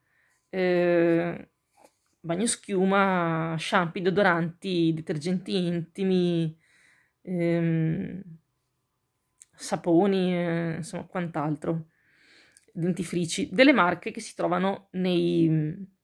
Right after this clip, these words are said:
delle classiche marche, diciamo, da supermercato, quindi Colgate o Colgate, come dir si voglia, eh,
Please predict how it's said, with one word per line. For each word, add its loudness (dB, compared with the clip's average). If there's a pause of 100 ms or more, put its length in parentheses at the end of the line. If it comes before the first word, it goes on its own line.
(840)
delle -2
classiche -2
marche, 2
diciamo, -2
da 2
supermercato, -2
quindi -4
Colgate 0 (480)
o -14
Colgate, 0
come -4
dir 0
si -10
voglia, 2
eh, 0